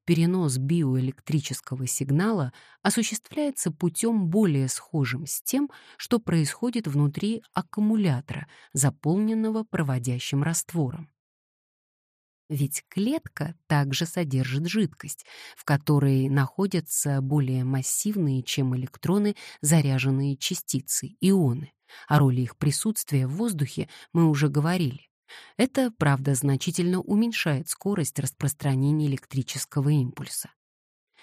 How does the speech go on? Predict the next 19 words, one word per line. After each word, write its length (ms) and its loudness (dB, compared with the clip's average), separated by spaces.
Природа 520 2
выбрала 680 -2
такой, 460 -2
казалось 560 0
бы, 180 2
менее 560 2
эффективный 720 -2
путь. 420 -10
Однако 480 2
по 160 0
сию 380 0
пору 380 -2
догнать 680 2
мозг 520 0
по 100 -2
количеству 840 0
и 100 2
качеству 760 -4
выполняемых 960 0